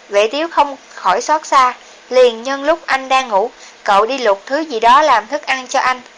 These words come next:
Lưu Kình tuy cũng không muốn ăn, nhưng thật sự không có cảm giác ngon miệng.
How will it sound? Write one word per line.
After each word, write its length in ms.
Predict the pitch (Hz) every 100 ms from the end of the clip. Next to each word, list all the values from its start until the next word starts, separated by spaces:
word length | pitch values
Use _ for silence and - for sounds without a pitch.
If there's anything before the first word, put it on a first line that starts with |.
| - - -
Lưu 180 | 302
Kình 280 | 302 254 220 -
tuy 200 | 285 269
cũng 220 | 190 240
không 280 | 302 277 262
muốn 160 | 311
ăn, 220 | 294 269 262 - - - - - -
nhưng 220 | 294 277
thật 220 | 262 196
sự 220 | - 196 202
không 260 | 269 262
có 100 | 302
cảm 240 | 294 226 262
giác 220 | 302 311
ngon 220 | 277 254
miệng. 220 | 196 185